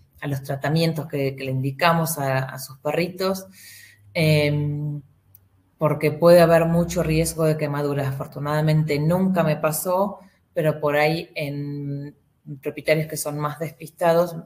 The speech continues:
prefiero el cojín de semillas. Acupuntura, está, también lo hacemos dentro de fisioterapia, es una herramienta maravillosa.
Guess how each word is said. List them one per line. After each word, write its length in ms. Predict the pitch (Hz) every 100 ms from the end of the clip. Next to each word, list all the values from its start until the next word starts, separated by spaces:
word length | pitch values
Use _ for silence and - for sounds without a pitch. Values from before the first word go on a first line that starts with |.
| _
prefiero 640 | 147 135 - 151 160 160
el 180 | 156 143
cojín 380 | - 131 160 151
de 100 | 143
semillas. 720 | - 135 127 - - - - _ _ - _ _ _ _ _ _ _ _ _ - - - - _ -
Acupuntura, 800 | 156 165 156 156 156 175 151
está, 340 | 131 - - -
también 260 | 139 147
lo 60 | 147
hacemos 340 | 139 160 151
dentro 220 | 143 139 139
de 80 |
fisioterapia, 640 | - 139 135 156 170 170 180
es 120 | 180
una 140 | 160 147
herramienta 500 | 139 147 147 147 143
maravillosa. 960 | 135 135 135 - 190 185 185 185 190